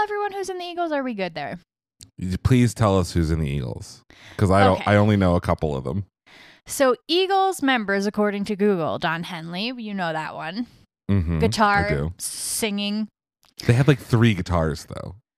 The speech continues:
Speaker 1: Yes, because they had Fry, who is credited only as harmonica on Google, but I know he played guitar
Speaker 2: False.
Speaker 1: and sang.
Speaker 2: Yes.
Speaker 1: <laughs>
Speaker 2: Yes.
Speaker 1: Um, Joe Walsh
Speaker 2: Joe Walsh.
Speaker 1: also played guitar. Google saying
Speaker 2: Yes.
Speaker 1: he was a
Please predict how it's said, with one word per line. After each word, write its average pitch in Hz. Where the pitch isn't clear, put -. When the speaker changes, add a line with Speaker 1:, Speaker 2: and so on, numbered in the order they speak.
Speaker 1:
Yes, 240
because 226
they 240
had 247
Fry, 208
who 202
is 190
credited 220
only 370
as 240
harmonica 196
on 190
Google, 214
but 196
I 208
know 262
he 277
played 226
guitar 202
Speaker 2:
False. 175
Speaker 1:
and 202
sang. 170
Speaker 2:
Yes. -
Speaker 1:
<laughs> 453
Speaker 2:
Yes. -
Speaker 1:
Um, 233
Joe 269
Walsh 214
Speaker 2:
Joe 87
Walsh. 73
Speaker 1:
also 262
played 202
guitar. 190
Google 269
saying 226
Speaker 2:
Yes. -
Speaker 1:
he 226
was 208
a -